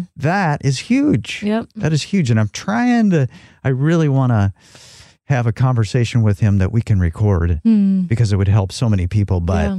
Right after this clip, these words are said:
Speaker 1: I don't know that's gonna happen, but that's what it makes me think of.
Speaker 2: Yeah. The two things that so jump out at me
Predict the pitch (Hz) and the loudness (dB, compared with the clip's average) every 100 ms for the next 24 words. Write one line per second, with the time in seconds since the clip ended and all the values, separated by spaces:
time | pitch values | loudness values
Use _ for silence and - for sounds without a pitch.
0 | 185 - 127 120 117 107 104 - 117 95 | -6 -4 -2 0 0 2 0 -2 -2 0
1 | 87 92 90 87 80 80 87 - - - | 0 0 0 -2 -2 -2 -4 -6 -20 -20
2 | - - - - _ - 170 185 143 101 | -20 -20 -20 -20 _ -6 -4 -2 0 0
3 | - 113 92 92 - 95 214 202 196 208 | 0 0 0 -2 -2 -6 -4 -2 0 -2
4 | 190 - - - 240 - 285 302 269 247 | -6 -14 -20 -6 -4 -2 -2 0 0 2
5 | 226 - - 208 214 220 208 190 190 190 | -2 -4 -2 0 0 0 0 0 -2 0
6 | 180 175 175 | 2 2 0